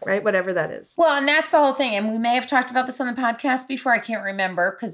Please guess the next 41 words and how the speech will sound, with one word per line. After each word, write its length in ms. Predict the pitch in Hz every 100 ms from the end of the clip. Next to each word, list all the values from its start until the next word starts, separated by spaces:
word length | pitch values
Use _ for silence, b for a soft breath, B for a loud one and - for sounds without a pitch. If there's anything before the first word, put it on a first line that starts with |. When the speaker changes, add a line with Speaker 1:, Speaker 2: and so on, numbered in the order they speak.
| -
Speaker 2:
maybe 200 | 185 180
we've 180 | 185 185
talked 180 | 180
about 140 | 175 185
everything, 500 | 180 240 277 262 254
<laughs> 20 |
is 360 | 277 277 262 202
that 320 | 226 190 -
the 400 | 196 214 196 185
StoryCorps, 800 | 190 - 240 233 233 262 233 233
their 240 | 214 214 214
next, 580 | 196 208 - - - -
what 140 | 214
they're 80 | 214
working 220 | 208 214
on 160 | 214 214
is 100 | 202
that 240 | 202 180
one 220 | 180 190 202
small 280 | 214 185
step. 360 | 185 - 196 190
And 140 | 214 170
it's 140 | 165
that 340 | - 170 156 -
when 180 | 185 185
you 140 | 180
ha-, 140 | 185 -
sit 260 | - 233 208
in 60 |
a 140 | 214 196
conversation 680 | 202 180 185 202 180 220
with 140 | 220 214
somebody, 800 | 240 226 220 220 220 220 220 B B B -
that 340 | 185 175 - _
you 160 | 220 240
understand 460 | 220 240 240 220
how 120 | 220 202
they 120 | 202
got 260 | 196 214 -
there. 320 | 120 87 - _ - _
And 600 | 196 190 180 175 175 160